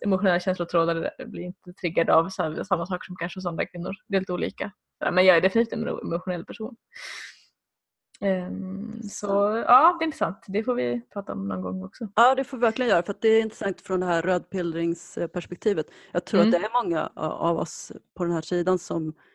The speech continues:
Speaker 2: eh, har, ja, så diagnoser helt enkelt.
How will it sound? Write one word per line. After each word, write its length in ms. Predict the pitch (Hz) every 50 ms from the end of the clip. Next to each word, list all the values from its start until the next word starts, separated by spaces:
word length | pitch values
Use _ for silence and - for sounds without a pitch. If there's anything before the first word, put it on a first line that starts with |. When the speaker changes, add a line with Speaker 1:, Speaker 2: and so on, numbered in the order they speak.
| _ _ _ _ _ _ - -
Speaker 2:
eh, 100 | 156 -
har, 400 | 165 190 170 170 170 - - - _ _ _ _ _ _ _ _ _ _ _ _ _ _ _ _ _ _ _ _ _ _
ja, 280 | - 190 165 143 156 -
så 180 | - - - -
diagnoser 500 | - 185 180 165 165 160 175 - 170 160
helt 240 | 156 160 - - -
enkelt. 180 | 156 - -